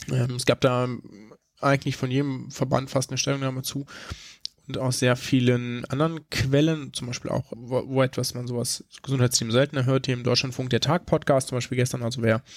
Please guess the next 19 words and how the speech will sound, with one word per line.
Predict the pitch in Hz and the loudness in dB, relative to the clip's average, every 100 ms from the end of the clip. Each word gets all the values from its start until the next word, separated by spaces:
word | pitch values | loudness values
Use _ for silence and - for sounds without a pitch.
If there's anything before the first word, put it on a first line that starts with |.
| - - - | -14 -14 -6
gern | 127 120 | -4 0
Podcasts | 113 - 120 - | -2 0 0 2
hört, | 120 117 - 131 - | 2 4 2 0 0
kann | 117 113 | 0 2
sich | 127 | 0
da | - 110 113 | 2 2 2
direkt | 113 - | 0 0
nochmal | 113 113 110 | -4 -2 2
weiter | 139 151 | 2 2
informieren, | 135 131 123 123 120 | -2 -2 2 2 2
ich | - | -2
glaube | 139 - | -8 -8
ab | - | -12
Minute | 131 123 - | -12 -10 -8
dreizehn | - 110 110 131 120 | -2 0 0 0 0
oder | 117 | -2
vierzehn | - 131 - 131 | -2 -2 -4 -2
oder | 123 | 0
so. | 123 | 0